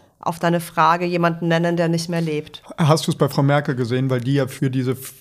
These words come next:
Speaker 2: diesen freundlichen Kurs in der Flüchtlingspolitik stand?
Speaker 1: Also wenn ich, äh, es mit der jetzigen Union und C D U vergleiche, war Merkel, ja, die,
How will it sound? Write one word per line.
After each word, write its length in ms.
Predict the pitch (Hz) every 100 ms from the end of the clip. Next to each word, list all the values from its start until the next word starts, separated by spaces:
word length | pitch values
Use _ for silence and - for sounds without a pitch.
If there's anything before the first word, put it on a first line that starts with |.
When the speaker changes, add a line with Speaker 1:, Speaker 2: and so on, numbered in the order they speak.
| -
Speaker 2:
diesen 260 | 127 127 131
freundlichen 560 | 147 147 143 135 -
Kurs 260 | 131 135 131
in 40 |
der 140 | 127 120
Flüchtlingspolitik 760 | 139 139 123 - 123 135 -
stand? 300 | - 123 143 - _ _ _ _ _ _ _ _ _ _ _ _ _ _ _ _ _ _
Speaker 1:
Also 220 | 208 190
wenn 120 | 190 190
ich, 420 | 190 - - -
äh, 280 | 50 - - _ _ _ _ - 165
es 120 | -
mit 140 | 185
der 300 | 185 175 151
jetzigen 460 | 175 190 226 247 220
Union 560 | - 196 190 185 214 226
und 380 | 180 180 -
C 120 | - 180
D 120 | 180
U 120 | 196
vergleiche, 680 | 190 180 170 156 196 208 175
war 100 | 165
Merkel, 560 | 165 160 180 196 190 143
ja, 480 | 208 208 160 98 - - 160
die, 200 | 170 175